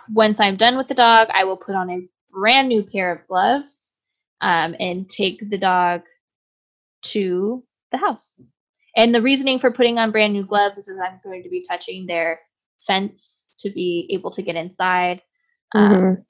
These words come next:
Speaker 1: I have to retouch my, my baby gate and then bring everything back inside. Um, and
Speaker 2: Yeah.
Speaker 1: then once I get done with that, I'll go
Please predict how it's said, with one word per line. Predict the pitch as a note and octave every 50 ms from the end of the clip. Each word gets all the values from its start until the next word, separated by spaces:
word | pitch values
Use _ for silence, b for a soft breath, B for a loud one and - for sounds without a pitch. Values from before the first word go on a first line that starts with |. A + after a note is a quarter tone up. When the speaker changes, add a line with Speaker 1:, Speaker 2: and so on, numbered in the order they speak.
| _ _ _ _ -
Speaker 1:
I | F#3+ F#3+
have | F3+ F3+ F3+ -
to | - - G3 F#3+ G3 A#3+
retouch | G3 F#3+ F#3+ F#3+ - G3+ F#3 F3+ - - - - - - - - -
my, | G#3 G3 F#3+ F#3 F#3 F#3 F#3 - _ _ _ _ _
my | - G3 F#3+ F#3+
baby | F#3+ F#3+ F#3 F3+ F3+ F3+ F3+
gate | F3+ F3 F3+ F3 F3 - - _ -
and | F3 E3+ D#3+ E3 F3 F3+ F3+ - - - - _ _ _ _ _ _ _ -
then | - F3+ F3+
bring | F#3+ - F3 F3
everything | E3 D#3 - F#3+ - - -
back | - - - - -
inside. | - G#3+ - - - - - - A3 - _ _ _ _ _ _ _ _ _ _
Um, | - G3 F3 D3+ A2+ - G#3 - -
and | A3
Speaker 2:
Yeah. | A3 G#3+
Speaker 1:
then | G#3 G#3 G3+ G3+ G3+ G3+ - _ _ _ _ _ -
once | G3+ G3+ G3 G3 F#3+ -
I | G3 F#3 F3+ F#3
get | F3+ F#3+ F3 - - _ _ _ _ _ _ _ _ _ _ _ _
done | D4 D4+ D4+ D4+ D4+ D4+ D#4 C#4+ C4
with | A#3 G#3+ G#3+ -
that, | C4+ C4+ C4 C4 - -
I'll | - G3 G3
go | F#3+ G3+ F#3+ F#3 F#3 F3+ F3+ F3+ F3+ F#3 F#3+ F#3